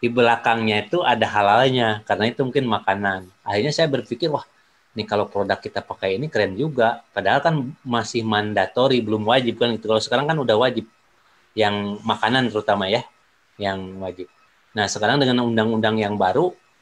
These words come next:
sebetulnya udah diwajibkan barang gunaan kan istilah di undang-undangnya. Berarti yang melekat dan barang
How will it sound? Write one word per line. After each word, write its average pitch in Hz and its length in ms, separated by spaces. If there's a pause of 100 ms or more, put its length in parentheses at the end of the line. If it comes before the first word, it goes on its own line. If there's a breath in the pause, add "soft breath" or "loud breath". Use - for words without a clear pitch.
(120)
sebetulnya 120 400
udah 127 160
diwajibkan 117 640
barang 110 400
gunaan 123 560
kan 127 80
istilah 110 400
di 113 160
undang-undangnya. 101 560
Berarti 98 480
yang 123 160
melekat 107 560
dan 113 160
barang 104 240